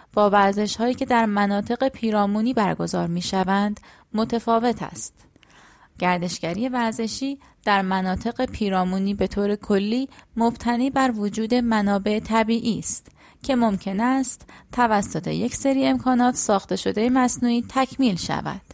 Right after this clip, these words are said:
تفاهم مهم سه جانبهٔ بونیفیس و کوپر در منابع گردشگری به شرح زیر است.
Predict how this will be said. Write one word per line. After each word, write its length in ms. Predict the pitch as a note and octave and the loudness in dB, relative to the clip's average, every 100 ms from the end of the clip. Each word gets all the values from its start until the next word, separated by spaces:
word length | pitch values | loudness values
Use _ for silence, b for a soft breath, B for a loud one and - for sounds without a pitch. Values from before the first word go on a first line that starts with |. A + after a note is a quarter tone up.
| - b b b b b b b _ - | -20 b b b b b b b _ -6
تفاهم 680 | C#4 C#4+ C#4+ C#4 D4+ E4 D#4+ | -2 2 4 4 4 2 2
مهم 540 | A#3+ G3+ A3 A3+ B3 | 2 4 2 2 2
سه 240 | - G3+ | 2 0
جانبهٔ 680 | F#3+ F#3+ F3+ F3+ G3+ A3+ C4 | 2 2 2 0 0 2 0
بونیفیس 840 | B3+ G3 F3+ E3+ - G#3 C4 - - | 0 -2 0 -2 -2 -2 -2 0 0
و 80 | F3+ | 0
کوپر 500 | E3 - F#3 G#3 A#3 b b b | -2 -4 -2 -2 -4 b b b
در 180 | G#3 E3+ | 2 4
منابع 600 | E3+ F3 F3+ F3+ G3+ G#3 | 4 0 2 0 2 0
گردشگری 800 | E3+ F3 E3+ F3 - F#3 F#3 G3 | 2 0 0 -2 -2 -2 -2 -4
به 140 | G3+ G#3 | -2 -2
شرح 420 | - B3 A#3+ C4 | 2 2 2 2
زیر 280 | A#3+ F#3+ D#3 | 2 0 -2
است. 500 | F3 - - - | -6 -8 -10 -10